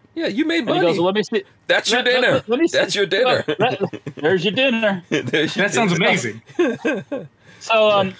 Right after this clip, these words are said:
Speaker 2: I said, "You know, if, if you, if, let me see what I'm gonna do with it." So he shows up one day at the shop. He goes, "Here, you want the sprayer?" And I'm like,
Speaker 1: Mm-hmm.
Speaker 2: "Yeah, I'll take it."
Speaker 1: Mm.
Speaker 2: So it's been sitting in the shop for a month or so, and I've just been looking at it. Like, "I gotta do something with this. I gotta do something with this."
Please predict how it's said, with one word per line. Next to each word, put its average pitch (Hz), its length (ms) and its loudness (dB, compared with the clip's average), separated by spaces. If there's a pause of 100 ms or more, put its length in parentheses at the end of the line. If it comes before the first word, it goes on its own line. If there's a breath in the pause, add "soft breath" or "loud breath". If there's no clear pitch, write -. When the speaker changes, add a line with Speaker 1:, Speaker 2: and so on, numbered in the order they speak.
Speaker 2:
I 196 120 2
said, 196 300 -2
"You 190 80 -2
know, 185 180 2
if, 175 140 -6
if 160 160 -8
you, 185 200 -4
if, 160 160 -8 (360)
let - 100 -20
me 220 120 -4
see 233 180 -4
what 214 140 0
I'm 185 80 0
gonna 175 120 -2
do 175 120 0
with 131 100 0
it." 120 60 -4
So 131 220 0 (360)
he 175 100 2
shows 196 280 0
up 190 140 -2
one 196 120 0
day 190 140 2
at 180 80 -2
the 160 80 -4
shop. 247 280 0
He 196 60 -12
goes, 151 180 0
"Here, 202 140 2
you 165 100 2
want 170 200 -2
the 170 100 -4 (100)
sprayer?" 220 460 -2
And 185 80 -4
I'm 160 100 -2
like, 151 180 -2
Speaker 1:
Mm-hmm. 113 100 -4
Speaker 2:
"Yeah, 370 100 0
I'll 302 100 -2
take 170 300 -4
it." 277 100 -10 (200)
Speaker 1:
Mm. 101 220 -8 (160)
Speaker 2:
So 226 200 -2
it's 226 100 -2
been 220 160 -2
sitting 214 300 -2
in 185 60 -4
the 165 80 -2
shop 190 320 0
for 147 100 -2
a 127 60 -2
month 143 280 -2
or 117 80 -6
so, 120 300 0
and 123 80 -2
I've 117 80 -4
just 123 180 -4
been 120 100 -6
looking 120 300 -2
at 113 160 2
it. 117 80 -2
Like, 107 240 -6
"I 110 80 0
gotta 104 200 -2
do 107 140 -8
something 92 320 -14
with 101 80 -10
this. - 80 -12
I 104 60 -6
gotta 92 160 -6
do 95 140 -14
something 87 240 -16
with 87 80 -20
this." 98 160 -18